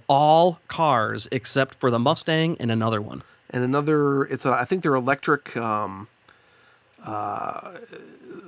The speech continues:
Speaker 2: is it their Focus something? Is it their
Speaker 1: That's the other
Speaker 2: Ford
Speaker 1: one, the Focus.
Speaker 2: The Focus E X or something like that.
Speaker 1: S-, something like that. So it's just
Speaker 2: Or
Speaker 1: those two
Speaker 2: E V.
Speaker 1: cars. Everything else is gonna be S U Vs, C U Vs, and trucks.
Speaker 2: Yeah.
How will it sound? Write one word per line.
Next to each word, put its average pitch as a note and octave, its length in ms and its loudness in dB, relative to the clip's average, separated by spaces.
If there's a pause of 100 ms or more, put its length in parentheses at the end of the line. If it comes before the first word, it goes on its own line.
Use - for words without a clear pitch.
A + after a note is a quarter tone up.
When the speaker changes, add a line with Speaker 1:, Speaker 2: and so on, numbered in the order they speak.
(360)
Speaker 2:
is B2+ 120 -10
it C3+ 140 -12
their A2 160 -6
Focus - 920 -2
something? F3+ 960 2 (260)
Is B2 140 -8
it B2+ 80 -12
their B2+ 120 -2
Speaker 1:
That's C3 200 0
the A#2 140 4
other A#2 120 6
Speaker 2:
Ford A2 100 6
Speaker 1:
one, A2+ 80 4
the A2 60 0
Focus. - 760 -2 (680)
Speaker 2:
The A2+ 80 -10
Focus C#3 540 -2
E D3 120 2
X - 300 0
or C3 60 -2
something F#3 360 2
like E3+ 200 4
that. D#3+ 160 4
Speaker 1:
S-, - 100 2
something G3+ 280 6
like A2+ 180 4
that. - 260 -8
So - 80 0
it's C3 100 0
just D3+ 140 0
Speaker 2:
Or D#3 40 6
Speaker 1:
those E3+ 100 4
two D3 100 2
Speaker 2:
E - 20 2
V. D3+ 60 2
Speaker 1:
cars. C#3 300 6
Everything C3+ 260 4
else C#3 220 2
is A#2+ 80 -4
gonna B2+ 160 2
be A2+ 180 -2 (540)
S C#3 180 2
U D#3+ 80 4
Vs, D3 300 0
C - 220 -2
U E3 120 6
Vs, D#3 540 2
and A2+ 360 4
trucks. - 460 -4
Speaker 2:
Yeah. D#3 480 0